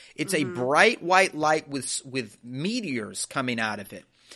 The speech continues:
Speaker 1: Then we had two point oh, and we saw Dalamud, and then it was kinda like, "Oh, are these things the same? Is it, is it mixed?" I think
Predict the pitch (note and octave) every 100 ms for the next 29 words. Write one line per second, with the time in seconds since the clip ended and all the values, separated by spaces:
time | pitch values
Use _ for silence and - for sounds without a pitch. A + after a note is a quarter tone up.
0 | - - D#4+ D4 G#3 - A3 G3+ F#3+ F3
1 | E3 E3 E3 D3 C3+ - A#3 G3+ D#3 D3+
2 | D3+ D3 D3 C#3 C3 C3 C3+ C3+ C3 -
3 | D3 C#3 C3+ C3 C3 C#3 A3+ F3+ E3 D#3
4 | - D3 C#3+ C#3+ - - _ _ _ _
5 | - - C4+ G#3+ A#2 G2+ G#2+ A#2+ C#3 -
6 | C3 B2+ C3+ C3 - B2+ C#3+ E3+ B2+ -
7 | - - - _ _ _ _ _ _ _
8 | - D#3+ E3 - B3 C#4+ D#4+ -